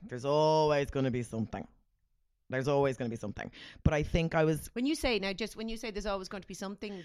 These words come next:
Speaker 2: something that, that, just clarify that.
Speaker 1: There's
Speaker 2: I,
Speaker 1: always
Speaker 2: I think
Speaker 1: gonna
Speaker 2: I
Speaker 1: be
Speaker 2: know what you mean,
Speaker 1: there's,
Speaker 2: but
Speaker 1: I feel like there's always gonna be,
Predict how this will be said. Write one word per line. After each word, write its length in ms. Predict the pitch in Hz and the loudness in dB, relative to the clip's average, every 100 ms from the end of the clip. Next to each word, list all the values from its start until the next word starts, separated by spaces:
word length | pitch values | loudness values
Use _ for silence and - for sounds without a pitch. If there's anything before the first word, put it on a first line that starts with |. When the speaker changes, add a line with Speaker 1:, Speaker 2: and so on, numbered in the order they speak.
| - 185 | -14 -10
Speaker 2:
something 460 | 226 208 214 196 | -8 -6 -6 -6
that, 200 | 185 180 - _ | -4 -6 -8 _
that, 220 | 185 175 - _ - - _ _ _ _ _ _ 180 | -6 -6 -8 _ -20 -20 _ _ _ _ _ _ -16
just 200 | - 269 | -12 -10
clarify 460 | - 254 202 - 170 | -2 0 0 -2 -4
that. 240 | 143 147 | -4 -4
Speaker 1:
There's 180 | - 220 | -4 2
Speaker 2:
I, 40 | 240 | 4
Speaker 1:
always 180 | 254 | 4
Speaker 2:
I 20 | 294 | 2
think 100 | 262 | 2
Speaker 1:
gonna 100 | 311 | 2
Speaker 2:
I 20 | |
Speaker 1:
be 40 | |
Speaker 2:
know 80 | 302 | 2
what 180 | 294 - | 0 0
you 80 | 240 | -2
mean, 420 | 226 233 254 254 | 0 0 -2 0
Speaker 1:
there's, 280 | 208 196 - | 0 0 -4
Speaker 2:
but 60 | 208 | -4
Speaker 1:
I 40 | |
feel 160 | 254 254 | 0 2
like 120 | 254 | 2
there's 160 | 240 | 0
always 200 | 220 214 | 2 2
gonna 160 | 208 208 | 2 0
be, 320 | 196 180 165 | 0 -2 -4